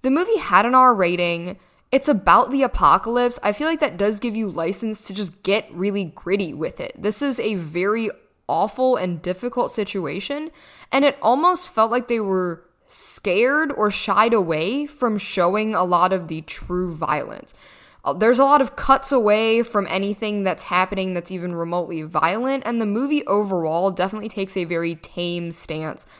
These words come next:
on those sorts of things, which, again, does not help me with the whole world is ending feeling. I want it to feel raw, I want it to feel real, and it just felt like they stopped at seventy-five percent instead of going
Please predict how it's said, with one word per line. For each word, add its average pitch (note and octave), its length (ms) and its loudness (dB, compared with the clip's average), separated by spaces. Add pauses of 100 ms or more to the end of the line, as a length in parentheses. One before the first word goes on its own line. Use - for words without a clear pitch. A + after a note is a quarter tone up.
(280)
on F3+ 260 4
those E3+ 200 -2
sorts D3+ 260 -4
of C#3+ 120 -10
things, - 360 -12 (560)
which, D#4 300 0 (240)
again, C4 560 0 (680)
does C4 300 2
not C#4+ 320 6
help A#3 300 0
me G3 180 -6
with F#3+ 240 -4
the G3 80 -2
whole G3 380 0
world F#3+ 480 2
is F3+ 320 -4
ending F3 420 -4
feeling. - 500 -16 (320)
I A3 140 6
want A3 300 4
it C4 140 -2
to A#3 100 -6
feel A3 420 0
raw, F#3+ 440 6
I E3+ 180 2
want F#3 260 0
it - 140 -8
to G#3+ 100 -8
feel G3 300 -4
real, F3+ 500 -2
and F3 140 -4
it D#3 180 -8
just A3+ 380 -2
felt F#3+ 340 2
like F3 220 -4
they E3+ 100 -4
stopped E3+ 540 0
at E3 100 -4
seventy-five D#3+ 800 -4
percent E3 500 -6 (440)
instead G#3+ 320 0
of G3 120 0
going F#3+ 360 4